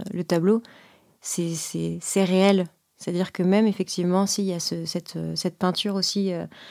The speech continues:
cette patine que Coste fait, qui est incroyable, que moi, je, je trouve, euh, sublime,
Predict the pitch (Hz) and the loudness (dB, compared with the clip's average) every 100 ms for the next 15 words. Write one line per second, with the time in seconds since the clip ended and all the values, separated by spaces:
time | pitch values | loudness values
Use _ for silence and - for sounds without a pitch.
0 | - _ - - 185 - 208 202 170 - | -20 _ -10 -6 -4 0 0 0 -4 -2
1 | 196 - 170 - 190 185 160 98 - 180 | -2 -4 -8 -2 -2 -2 -6 -6 -4 -4
2 | - 185 185 196 - 170 165 165 - 165 | -2 2 2 2 -2 -6 -6 -8 -10 -10
3 | - 165 175 175 _ _ _ _ - - | -8 -8 -8 -10 _ _ _ _ -14 -8
4 | 180 170 226 | -4 2 2